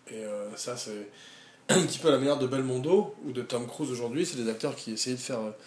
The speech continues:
un maximum de leur cascade. Et, euh, c'est très impressionnant. Donc, euh, un film à revoir,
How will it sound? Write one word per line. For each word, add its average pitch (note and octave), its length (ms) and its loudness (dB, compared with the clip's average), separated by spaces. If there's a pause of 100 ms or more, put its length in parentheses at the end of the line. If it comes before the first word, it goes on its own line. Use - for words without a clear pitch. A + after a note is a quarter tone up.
(340)
un C#3 60 -2
maximum C#3+ 640 2
de B2+ 40 0
leur A2+ 160 -2
cascade. A#2+ 640 -4 (640)
Et, C3+ 260 2
euh, G#2 320 0
c'est A2 200 -6
très C3+ 240 -2
impressionnant. G#2+ 560 -4
Donc, G#2+ 300 -8
euh, A2 200 -4 (560)
un C#3+ 100 0
film E3+ 280 6
à C3 60 6
revoir, C3+ 800 2